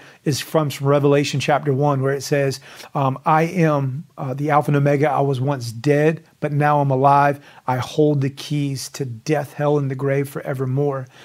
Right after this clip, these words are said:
I believe those are the keys of authority that Adam had in the garden,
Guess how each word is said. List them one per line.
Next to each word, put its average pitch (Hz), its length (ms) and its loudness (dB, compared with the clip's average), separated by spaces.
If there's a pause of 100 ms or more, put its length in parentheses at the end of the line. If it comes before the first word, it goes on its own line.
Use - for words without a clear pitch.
(280)
I 147 160 2
believe 156 420 6
those 151 260 4
are 170 60 6
the 143 100 -2
keys 160 480 -2
of 151 120 -8
authority 139 560 -2
that 135 240 -4
Adam 147 260 0
had 143 240 0
in 131 80 -4
the 127 80 -6
garden, 123 540 2